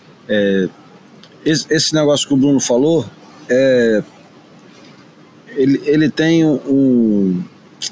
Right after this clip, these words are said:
tem, tem uma balança nessa história aí, vamos lá. Os caras, até então,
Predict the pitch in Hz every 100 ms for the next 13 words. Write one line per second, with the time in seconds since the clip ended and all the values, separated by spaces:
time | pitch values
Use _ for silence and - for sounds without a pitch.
0 | - - - - - - - - - -
1 | - - 165 135 180 180 170 156 147 127
2 | 131 123 - - 120 104 90 87 117 120
3 | 90 73 - - - - - - - -
4 | - - 143 131 - 147 170 160 117 -
5 | 104 - 139 120 - 131 156 104